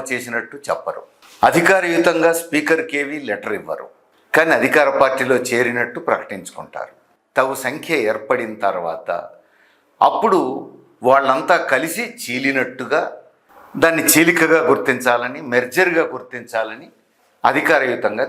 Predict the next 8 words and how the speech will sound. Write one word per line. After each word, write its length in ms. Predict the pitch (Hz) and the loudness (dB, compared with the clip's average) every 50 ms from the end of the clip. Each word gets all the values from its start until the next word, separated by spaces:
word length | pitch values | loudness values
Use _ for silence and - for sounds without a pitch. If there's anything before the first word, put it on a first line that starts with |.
| - 143 | -2 -4
తెలియజేస్తారు. 800 | 104 87 87 80 80 82 82 78 78 - - - - - - _ _ _ _ - 120 | -4 -4 -6 -10 -10 -10 -12 -12 -12 -12 -12 -12 -14 -14 -14 _ _ _ _ 2 2
అప్పటి 280 | - - - 202 208 208 202 196 | 4 4 4 4 6 6 6 4
వరకు 240 | 202 202 202 202 190 165 156 156 | 4 2 2 2 4 4 4 2
వచ్చిన 200 | 147 147 - 190 190 | 0 2 2 2 2
వాళ్ళు 160 | 185 180 180 170 | 4 2 0 -2
వచ్చినట్టు 360 | 175 - 180 180 175 - 190 185 - - - _ _ _ _ _ _ _ 95 113 | -2 -2 -2 -2 -2 -2 -6 -6 -6 -12 -20 _ _ _ _ _ _ _ 0 0
మంత్రివర్గంలో 720 | 131 151 - 214 220 214 214 208 214 214 208 202 190 196 180 | 0 2 0 2 2 4 2 2 0 -2 -2 0 -2 -2 -2
కూడా 140 | 180 175 170 | -2 -2 -4